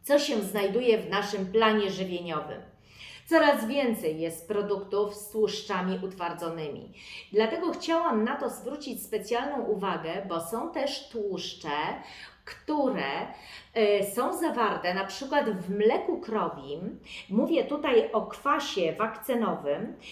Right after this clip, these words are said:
który jest też tłuszczem utwardzonym, jest, e, uwodorniony,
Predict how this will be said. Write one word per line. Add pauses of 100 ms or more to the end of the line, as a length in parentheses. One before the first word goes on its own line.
(180)
który (260)
jest
też
tłuszczem
utwardzonym, (380)
jest,
e, (440)
uwodorniony,